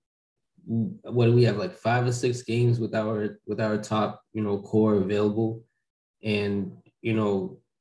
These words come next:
I definitely agree with Mark on the roster construction. The bottom half of the roster is,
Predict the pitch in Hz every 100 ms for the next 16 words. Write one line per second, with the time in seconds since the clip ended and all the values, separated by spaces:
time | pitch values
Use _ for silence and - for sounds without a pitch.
0 | - 113 120 165 165 151 131 135 117 110
1 | 107 107 107 107 104 101 104 - 101 104
2 | 98 - 104 - 104 95 95 95 104 104
3 | 98 101 - 98 98 98 98 - 98 90
4 | -